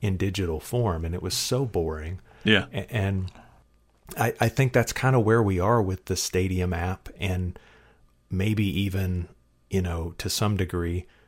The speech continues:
Speaker 1: the team apps and things like that. I think a lot of these, uh, um, the good news about somebody like Twitter getting in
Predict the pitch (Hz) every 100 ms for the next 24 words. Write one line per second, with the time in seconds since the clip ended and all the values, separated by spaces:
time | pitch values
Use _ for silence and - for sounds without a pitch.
0 | _ - 87 - 113 113 87 85 85 -
1 | - - 90 87 82 85 90 92 90 82
2 | - 104 87 - 92 90 85 90 87 87
3 | 82 82 87 82 80 - - - - -
4 | - 90 87 82 - _ _ - 104 113
5 | - 131 135 120 101 95 90 90 87 -
6 | - 98 95 92 82 85 - - 127 147
7 | 104 78 85 82 85 80 80